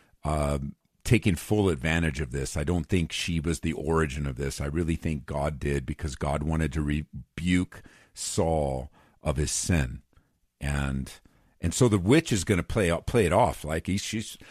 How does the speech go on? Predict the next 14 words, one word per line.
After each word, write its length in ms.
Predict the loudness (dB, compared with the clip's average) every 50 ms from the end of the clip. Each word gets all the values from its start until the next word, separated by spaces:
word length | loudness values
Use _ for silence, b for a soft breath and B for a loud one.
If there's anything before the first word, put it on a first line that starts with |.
| B B
I 80 | B 4
wonder 220 | 6 6 6 6 4
if 60 | 2
she 160 | 0 -4 -4
tripped 320 | -4 0 0 0 2 2
out 160 | 2 4 4 4
on 120 | 2 2
it 140 | 0 -2 -2
too. 240 | 0 2 2 4 4
Like, 280 | 2 0 -4 -6 -8 -6
you 80 | -4
know, 140 | -4 -4 -4
like, 280 | -4 -4 -6 -6 -6 -2
"Wow, 460 | 2 4 4 6 6 4 2 0